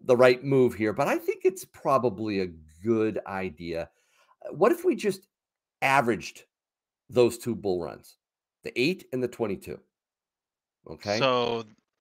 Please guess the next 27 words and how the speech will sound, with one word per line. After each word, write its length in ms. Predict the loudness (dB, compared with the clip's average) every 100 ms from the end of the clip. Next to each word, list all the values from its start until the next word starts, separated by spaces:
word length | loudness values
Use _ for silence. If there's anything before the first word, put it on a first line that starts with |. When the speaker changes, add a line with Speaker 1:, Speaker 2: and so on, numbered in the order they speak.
| -6
Speaker 2:
if, 160 | -6 -4 0
and, 220 | 0 2
and 160 | 2 6
also 260 | 4 2
if 120 | -4 2
we 100 | 4
average 320 | 4 2 -8
the 100 | -12
years, 420 | -6 -4 -4 -8
right? 300 | -8 -8 -8
Because 300 | -6 -6 2
it 60 | 4
Speaker 1:
And 120 | 6
Speaker 2:
was 0 |
a 40 |
Speaker 1:
average 140 | 6 6
the 100 | 6
Speaker 2:
twelve-year 380 | 4 2 2 2
Speaker 1:
years. 320 | 0 -10 -12
Speaker 2:
and 100 | -6
an 60 | 0
eight-year, 360 | 0 0 -4
so 140 | -6 -2
let's 200 | -2 -2
just 160 | -8
say 160 | -6 -6
ten-year 560 | -2 -2 -2 -6 -6